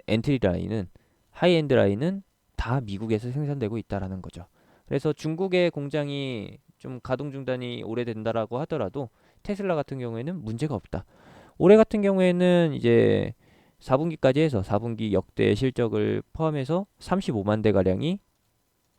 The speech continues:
인도가 됐다라고 하고요. 판매가 된 거죠. 그리고 이천이십 년은 어느 정도냐? 오십만 대 추가, 아니죠. 오십만 대라고 하는 최종 목표치를 보고 있습니다.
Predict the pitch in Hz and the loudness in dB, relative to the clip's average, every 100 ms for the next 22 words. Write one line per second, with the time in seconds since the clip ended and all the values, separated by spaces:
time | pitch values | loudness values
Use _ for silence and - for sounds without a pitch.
0 | _ _ - 107 117 123 98 - 95 92 | _ _ -6 -4 0 0 0 0 -2 -2
1 | 113 107 98 98 _ _ - 185 196 156 | -4 -4 -4 -6 _ _ -6 -2 0 -2
2 | 95 87 90 156 - _ - - 101 185 | -2 -6 -4 -6 -8 _ -12 -8 -4 -4
3 | 226 _ _ _ _ - 123 156 107 120 | -6 _ _ _ _ -12 -2 0 0 -2
4 | 120 110 147 214 240 _ _ _ - 107 | -2 0 0 -4 -6 _ _ _ -4 -2
5 | 123 120 92 87 113 117 _ _ _ _ | -2 -2 -4 -4 -4 -6 _ _ _ _
6 | _ _ _ _ _ 190 _ - 110 131 | _ _ _ _ _ _ _ -8 -2 0
7 | 165 160 143 120 110 110 110 104 - _ | 0 0 0 0 2 2 0 -2 -8 _
8 | _ _ _ - 202 147 98 131 208 _ | _ _ _ -14 -4 -2 -2 -4 -8 _
9 | _ _ _ _ - 85 87 92 104 127 | _ _ _ _ -14 -12 -12 -10 -2 -2
10 | 156 190 180 156 143 123 113 107 113 165 | 0 -2 -2 -2 -2 -2 0 -2 -2 -4
11 | - 226 208 117 117 - 120 147 196 _ | -6 -4 -4 -4 -8 -8 -4 -2 -4 _
12 | _ _ - 135 110 - 104 92 92 | _ _ -6 -2 -2 -2 -8 -6 -8